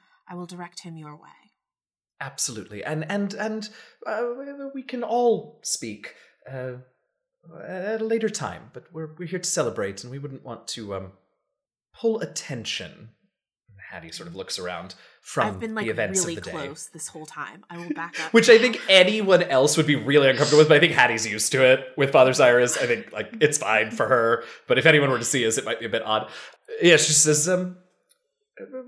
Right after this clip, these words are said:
Speaker 2: "Let's, let's enjoy the day. I'm sure Lucian is, is, uh, suffering from a broken heart, nothing more."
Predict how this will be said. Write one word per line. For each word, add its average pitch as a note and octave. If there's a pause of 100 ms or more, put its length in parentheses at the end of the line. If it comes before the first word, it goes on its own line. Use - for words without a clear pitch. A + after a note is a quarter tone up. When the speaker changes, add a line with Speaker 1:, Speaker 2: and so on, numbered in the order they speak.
(140)
Speaker 2:
"Let's, C#4 (400)
let's A3
enjoy E3+
the C3+
day. G2
I'm A2
sure F3
Lucian B2+
is, G#2
is, G2+
uh, F#2 (800)
suffering C3
from A#2+
a A2+
broken G#2
heart, E2
nothing A2
more." D#2+